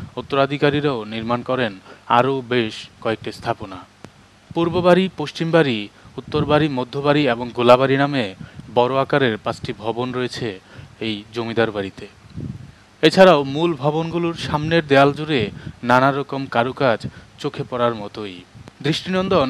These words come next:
এই বিশাল স্থাপনাটির চারপাশ উঁচু প্রাচীরে ঘেরা। চার দেয়ালের মাঝে এখনও রয়েছে চারটি সুদৃঢ় ভবন। প্রতিটি ভবনেরই সামনের দেয়ালে রয়েছে চারটি প্রবেশপথ। প্রবেশপথের চূড়ায়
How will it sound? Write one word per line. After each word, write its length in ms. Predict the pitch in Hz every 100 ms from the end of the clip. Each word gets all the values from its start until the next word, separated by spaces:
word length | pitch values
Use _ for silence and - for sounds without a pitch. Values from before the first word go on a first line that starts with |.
| 143
এই 140 | 147
বিশাল 360 | 123 143 170 165
স্থাপনাটির 680 | - 113 135 156 156 160 151 -
চারপাশ 440 | 131 120 143 113 - - - -
উঁচু 160 | 127 139 -
প্রাচীরে 400 | 127 123 139 135 117
ঘেরা। 240 | 110 95 90 - _ _ - - - - -
চার 180 | 123 117 120
দেয়ালের 260 | 135 139
মাঝে 380 | 127 123 - 147 110 95 - -
এখনও 300 | 117 - 131 131
রয়েছে 360 | 139 135 147 113 98
চারটি 300 | - 120 - 127
সুদৃঢ় 500 | - 135 127 139 131 107 95 - - - -
ভবন। 320 | 110 104 104 92 - _ _ - _ _ _ _ _
প্রতিটি 280 | 165 175 170 151
ভবনেরই 500 | 139 147 175 180 151 120 -
সামনের 320 | 143 147 147 127
দেয়ালে 280 | 127 131 143
রয়েছে 340 | 151 - 156 113 -
চারটি 240 | 113 -
প্রবেশপথ। 600 | 117 120 117 120 - 147 - - - - - -
প্রবেশপথের 580 | 139 139 - 156 - 147
চূড়ায় 360 | - 156 123 110